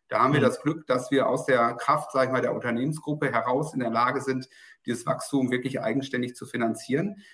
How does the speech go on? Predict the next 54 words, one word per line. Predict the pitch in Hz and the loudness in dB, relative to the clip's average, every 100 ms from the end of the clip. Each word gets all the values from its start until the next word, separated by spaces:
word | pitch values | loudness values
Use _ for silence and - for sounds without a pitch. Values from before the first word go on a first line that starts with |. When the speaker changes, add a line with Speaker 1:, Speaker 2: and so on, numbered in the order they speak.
| _ - | _ -4
Speaker 1:
Ähm, | 123 | 0
das | 117 - | 0 2
heißt | 123 139 | 2 2
aber | - 127 | 0 0
für | - 120 | 2 0
uns | 147 | 0
aus | - - | 0 -4
einer | - | -2
Unternehmenssicht | 113 113 110 143 151 139 - | -2 0 0 0 0 -4 2
originär, | 120 147 147 139 156 156 - _ | 2 4 4 4 2 -2 -8 _
wir | 117 | -8
kommen | - 127 135 | -2 0 0
erst | 123 127 - - | 0 -2 -2 -4
nach | 123 123 147 | 2 2 2
und | 147 | 0
nach | 127 135 135 | 0 0 -2
in | |
eine | 123 | -4
Konstellation, | 120 131 127 117 117 - 123 131 | 0 -2 -2 -2 -2 -2 0 0
dass | 123 | 0
wir | 127 107 | -4 -6
wirklich | 127 - - | -8 -10 -10
auch | - | -8
eigene | 113 120 131 117 - | -2 0 0 -4 -6
Assets | - 131 - - | -6 -6 -8 -6
aufbauen | 123 123 - 113 113 - | -4 -4 -4 -2 -2 -6
können | - 131 139 175 | -2 0 2 0
und | 160 | 0
langfristig | 123 123 123 117 - - | 0 -2 -4 -10 -12 -18
betreiben | - - 110 113 | -12 -6 -4 -2
können, | - 127 165 - _ _ - | 0 0 0 -6 _ _ 0
wenn | 123 | 2
wir | 139 | 4
das | 135 - | 4 2
überhaupt | 120 117 110 110 | 0 0 0 -4
wollen. | 110 110 113 113 - - - | 0 0 0 -6 -18 -20 -2
Das | 120 165 | -2 0
ist | |
so | 160 | 2
die | 147 120 | 2 2
eine | 120 147 | 2 2
Perspektive | 135 107 - 107 - 113 117 | 0 -2 -2 -6 -4 -2 0
aus, | 113 - | 0 -2
sag | 120 | -4
ich | 123 | -2
mal, | 110 | -2
Unternehmens- | 117 113 120 135 - | 0 2 4 4 2
und | 104 | -4
aus | 117 - | -6 -4
Wachstumssicht | 131 - - 120 - 117 - | -4 -2 -4 -4 -4 -8 -8
sozusagen | 123 - 117 113 127 135 | -10 -8 -2 0 0 0
oder | - | -4
aus | - | -4
Cashflow-Sicht. | 135 127 - 117 113 117 | -4 -4 -4 -6 -6 -8